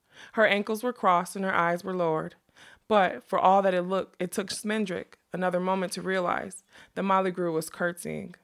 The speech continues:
He burst out laughing, and Molly sprang up, red from hairline to throat hollow. "Where have you been?" she cried.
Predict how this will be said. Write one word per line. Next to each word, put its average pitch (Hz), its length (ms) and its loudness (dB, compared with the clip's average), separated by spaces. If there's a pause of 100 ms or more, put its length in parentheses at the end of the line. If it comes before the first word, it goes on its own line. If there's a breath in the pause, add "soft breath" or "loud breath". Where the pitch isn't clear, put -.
(1120 soft breath)
He - 140 0
burst 208 300 4
out 165 160 4
laughing, 165 500 -2 (280)
and 214 120 -4
Molly 202 260 4
sprang 165 340 -6
up, 156 220 -4 (580)
red 185 280 4
from 185 140 -6
hairline 180 420 2
to 170 60 -4
throat 170 280 0
hollow. 160 460 -4 (960 soft breath)
"Where 226 340 8
have 269 240 2
you 226 180 0
been?" 190 720 2
she - 200 -8
cried. 180 480 -2